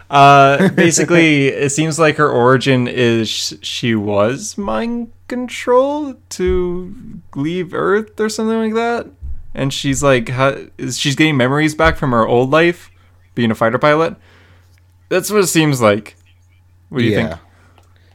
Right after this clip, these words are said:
Speaker 2: Yeah, yeah. I mean, they said they were gonna change her origin because they didn't want it to be too close to Green Lantern, if I'm not mistaken.
Speaker 1: Yeah, which it is very close to Green Lantern. <laughs>
Speaker 2: So I don't blame them for doing that. Um,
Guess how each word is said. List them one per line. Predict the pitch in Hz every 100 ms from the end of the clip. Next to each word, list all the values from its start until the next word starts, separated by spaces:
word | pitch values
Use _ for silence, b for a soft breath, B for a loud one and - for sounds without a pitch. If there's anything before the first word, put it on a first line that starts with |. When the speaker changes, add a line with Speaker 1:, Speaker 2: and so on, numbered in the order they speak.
| -
Speaker 2:
Yeah, | 160 170 147 -
yeah. | 156 151 143 127
I | 147
mean, | 147 139
they | 147
said | 139 185
they |
were | 202
gonna | 190
change | 151 160 151
her | 143
origin | 135 135 131
because | 120 127 113
they |
didn't | 120 127
want | 127 127
it |
to | 120
be | 123 - -
too | 135
close | 139 135
to | -
Green | 107 113 104
Lantern, | 98 127 170
if | 165
I'm | 175
not | 175 180
mistaken. | 170 - 180 185 208
Speaker 1:
Yeah, | 131 110
which | 110 110
it | 113
is | 110
very | 110 107 107
close | 113 110
to | -
Green | 120 110
Lantern. | 107 131 - - 175
<laughs> | - _ b b b b b b _ _ _ _
Speaker 2:
So | 139 - 139
I | 143
don't | 156
blame | 135 139 143
them | 139
for | 135
doing | 123 131 120
that. | 110 123 165 - -
Um, | 123 120 113 110 107 104 92